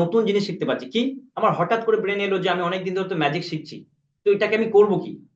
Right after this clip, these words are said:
আজও পর্যন্ত কাজে লাগাতে পারিনি। তো সেখান থেকে আমি, আমি আমার YouTube চ্যানেল জার্নি শুরু করি। তো যখন শুরু করি, এক বছর দেড় বছর আমার জীবনে অনেক সমস্যা আসে, কিন্তু আমি সেখান থেকে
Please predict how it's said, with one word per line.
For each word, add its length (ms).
আজও 260
পর্যন্ত 220
কাজে 160
লাগাতে 240
পারিনি। 280
তো 80
সেখান 380
থেকে 200
আমি, 200
আমি 180
আমার 240
YouTube 300
চ্যানেল 220
জার্নি 240
শুরু 200
করি। 160
তো 60
যখন 240
শুরু 380
করি, 220
এক 180
বছর 240
দেড় 180
বছর 220
আমার 160
জীবনে 240
অনেক 220
সমস্যা 380
আসে, 180
কিন্তু 180
আমি 100
সেখান 360
থেকে 200